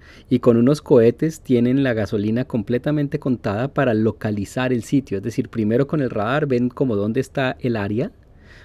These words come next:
aproximada, con los cohetes lo afinan sobre el área que quieren dar, se inflan estos airbags y luego,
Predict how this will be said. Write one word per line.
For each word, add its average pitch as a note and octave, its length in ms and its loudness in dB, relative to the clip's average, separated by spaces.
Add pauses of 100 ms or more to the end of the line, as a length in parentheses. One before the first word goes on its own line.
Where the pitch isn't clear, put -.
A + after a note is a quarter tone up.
(120)
aproximada, A2 880 -4
con A#2+ 180 0
los A2 160 -2
cohetes A#2 640 0 (160)
lo A2 420 2
afinan C#3 680 2
sobre A2 340 0
el G2 100 -4
área A2 260 -4
que B2+ 160 -10
quieren A2 380 -6
dar, A#2+ 240 -8 (380)
se - 300 0
inflan D3 440 2
estos C#3+ 600 -2
airbags A2+ 540 0 (400)
y B2 80 4
luego, B2 480 2